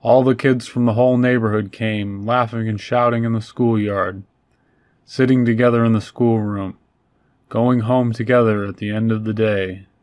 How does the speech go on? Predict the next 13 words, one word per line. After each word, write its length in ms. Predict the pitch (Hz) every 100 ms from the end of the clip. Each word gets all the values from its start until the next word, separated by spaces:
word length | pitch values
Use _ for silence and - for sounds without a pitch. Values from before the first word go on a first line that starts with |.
| _ _ _ _ _ _ _
They 100 | 104
learned 320 | 107 131 127
the 60 | 113
same 380 | - 131 127 113
things 540 | 131 120 110 98 95
so 140 | 110
they 160 | 104 104
could 160 | 107 101
help 340 | 117 120 113
one 180 | 120 117
another 480 | 117 117 113 110 107
on 160 | 107
homework 680 | 101 120 120 110 98 92 -